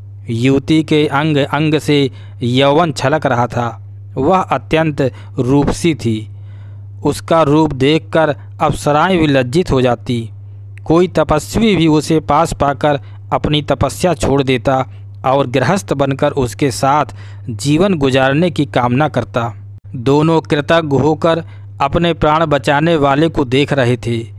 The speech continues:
युवक ने बताया कि वे अपने परिवार के साथ नौका से कहीं जा रहे थे। नदी के बीच में वे भंवर को नहीं देख सके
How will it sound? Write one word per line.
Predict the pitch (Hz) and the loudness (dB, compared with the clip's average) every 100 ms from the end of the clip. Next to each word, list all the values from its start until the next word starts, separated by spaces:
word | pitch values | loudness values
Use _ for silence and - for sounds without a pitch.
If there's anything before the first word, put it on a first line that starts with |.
| - - - - - | -18 -18 -18 -16 -4
युवक | 123 127 143 156 151 | 0 2 4 2 2
ने | 143 | 0
बताया | 139 131 127 131 127 113 - - - | 0 2 2 4 2 -2 -8 -8 -2
कि | 139 | 2
वे | 196 | 4
अपने | 190 165 170 180 | 4 2 0 0
परिवार | 170 143 143 151 165 | 2 2 4 2 2
के | 156 139 | 0 0
साथ | 139 135 143 - - - | 2 0 0 -6 -12 -4
नौका | 135 147 147 185 180 | 0 2 2 2 0
से | 160 | 0
कहीं | 143 120 165 | -2 0 0
जा | 135 143 | 2 2
रहे | 135 120 | 2 0
थे। | 110 120 117 113 - - - - 139 | -2 -4 -6 -8 -16 -18 -18 -8 -2
नदी | 147 160 196 | 0 2 0
के | 180 160 | 2 0
बीच | 131 151 147 | 2 0 0
में | 139 123 117 - - | -2 -2 -2 -8 -6
वे | 143 165 | 0 0
भंवर | 135 113 156 196 | 2 0 2 0
को | 180 156 | 0 0
नहीं | 135 143 147 | 2 2 2
देख | 131 120 | 0 0
सके | - 113 123 | -4 -4 -4